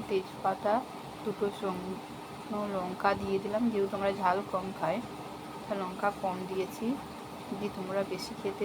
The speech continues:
ঝাল ভালোবাসো, তাহলে বেশি লঙ্কা দেবে।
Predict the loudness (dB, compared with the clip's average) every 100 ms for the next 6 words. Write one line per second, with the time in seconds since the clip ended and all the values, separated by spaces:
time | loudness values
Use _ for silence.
0 | -2 0 0 0 0 2 4 4 2 -2
1 | -2 0 0 0 -4 -4 -4 -2 0 0
2 | 2 0